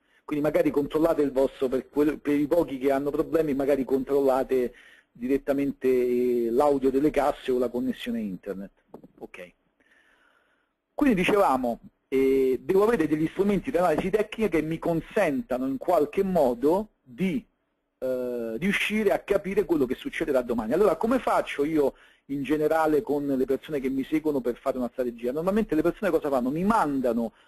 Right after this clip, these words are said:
una sorta di report dove appunto, eh, s-, eh, fanno una strategia per quello che potrebbe accadere il giorno dopo.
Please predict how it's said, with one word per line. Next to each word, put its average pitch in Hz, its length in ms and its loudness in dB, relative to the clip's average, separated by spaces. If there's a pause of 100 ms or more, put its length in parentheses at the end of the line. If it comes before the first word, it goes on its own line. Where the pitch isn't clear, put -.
(100)
una 143 200 -2
sorta 190 300 0
di 151 160 0
report 156 640 0 (280)
dove 190 240 2
appunto, 170 640 -4
eh, 131 200 -4
s-, - 200 -16
eh, 139 140 0
fanno 170 320 -2
una 143 160 -2
strategia 185 500 -2
per 139 220 0
quello 165 180 0
che 139 140 -4
potrebbe 147 400 -2
accadere 143 460 -2
il 139 80 -4
giorno 113 280 -6
dopo. 92 320 -10